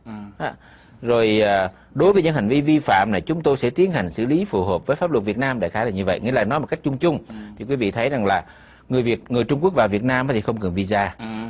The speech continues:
Speaker 2: Và bây giờ á, khi mà lao động Trung Quốc quậy phá đánh dân Việt Nam như vậy,
Speaker 1: Ừ.
Speaker 2: nhưng mà nếu người dân Việt Nam mà biểu tình chống Trung Quốc thì quý
Speaker 1: Ừ.
Speaker 2: vị sẽ thấy nhà nước có một thái độ rất là rõ ràng,
Speaker 1: Dạ.
Speaker 2: là những người mà chống Trung Quốc sẽ bị bắt.
Speaker 1: À.
Speaker 2: Và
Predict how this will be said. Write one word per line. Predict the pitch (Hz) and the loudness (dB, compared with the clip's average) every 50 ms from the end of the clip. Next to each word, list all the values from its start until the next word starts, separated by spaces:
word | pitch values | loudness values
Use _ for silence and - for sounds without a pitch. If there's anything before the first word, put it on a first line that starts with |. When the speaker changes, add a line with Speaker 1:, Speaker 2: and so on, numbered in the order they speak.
| 107 - | -8 -4
Speaker 2:
Và | - 104 | -2 -2
bây | 104 117 113 107 | 0 0 0 0
giờ | 107 101 98 95 95 101 | 2 2 2 4 2 2
á, | 110 - - - - - - - - - - - - - - | 0 -2 -6 -12 -20 -20 -20 -20 -20 -20 -20 -20 -20 -20 -14
khi | - - 175 175 170 160 | -4 2 4 4 4 4
mà | 143 123 101 | 2 0 0
lao | 104 117 120 | 0 0 0
động | 107 90 87 95 | 0 0 -2 -2
Trung | - 123 120 - | -4 -4 -2 -2
Quốc | 170 175 175 - | -2 -2 -2 -2
quậy | 98 82 82 | -2 -2 -2
phá | 87 - 120 110 131 147 | -4 -4 -4 -4 -2 -2
đánh | 135 139 160 202 220 | -2 -2 -2 0 0
dân | 190 156 131 123 | 0 0 0 0
Việt | 101 90 101 | 0 0 0
Nam | 110 107 | -2 -2
như | 104 104 98 | -2 -2 0
vậy, | 90 92 82 80 80 - - | 0 0 0 0 -2 -6 -8
Speaker 1:
Ừ. | 104 101 101 107 110 107 | -10 -12 -12 -12 -12 -8
Speaker 2:
nhưng | 123 131 127 | -4 -2 -2
mà | 113 98 | 0 0
nếu | 95 104 127 147 170 214 254 254 202 - | 0 2 2 4 4 4 2 0 -2 -6
người | 110 110 107 104 101 95 95 95 | -4 0 0 2 2 0 0 -2
dân | 113 123 123 | -2 -2 0
Việt | 104 98 - | -2 -4 -4
Nam | 120 117 113 113 107 | -4 -4 -4 -2 -2
mà | 92 85 | -4 -4
biểu | 71 92 95 117 - - | -2 -2 -2 -2 -2 -2
tình | - 104 98 92 | -2 -4 -2 -2
chống | - 131 147 156 | 0 -2 0 0
Trung | 139 113 110 - | -2 -4 -2 0
Quốc | 101 95 - - | -2 -2 -2 -4
thì | - | -8
quý | - 110 | -8 -4
Speaker 1:
Ừ. | 104 | -4
Speaker 2:
vị | 95 85 | -4 -2
sẽ | 76 95 87 | -2 -4 -4
thấy | - - 123 131 160 180 180 - - - | -2 0 0 0 0 0 -2 -6 -10 -6
nhà | 101 92 85 | -4 -4 -2
nước | 82 107 135 131 | -2 -2 -2 -2
có | - - 127 | -2 -2 -2
một | 117 95 - | -2 -2 -4
thái | 110 120 | -4 -2
độ | 117 85 92 | -2 -2 -2
rất | 123 123 | -2 -2
là | 113 85 | -2 -2
rõ | 80 80 82 | -2 -2 -2
ràng, | 95 98 90 82 73 - - 117 | -2 -2 -4 -4 -4 -8 -12 -12
Speaker 1:
Dạ. | 104 95 92 - | -12 -12 -8 -4
Speaker 2:
là | 92 92 | -4 -2
những | 87 92 110 123 | -2 -2 -2 -2
người | 120 117 117 104 101 98 | 0 2 2 2 2 0
mà | 92 92 104 101 | 0 -2 -4 -4
chống | - 147 139 135 | -4 -4 -4 -4
Trung | 127 110 104 | -6 -6 -4
Quốc | - 135 135 | -4 -6 -6
sẽ | - - 92 | -6 -8 -8
bị | 90 80 78 | -6 -4 -4
bắt. | 107 113 - - - - | -4 -4 -4 -8 -14 -20
Speaker 1:
À. | - 101 101 98 - - - - - - - - | -16 -16 -14 -16 -16 -20 -20 -20 -20 -20 -18 -14
Speaker 2:
Và | - 95 101 104 101 98 95 95 95 95 | -6 -2 0 0 2 2 0 0 0 0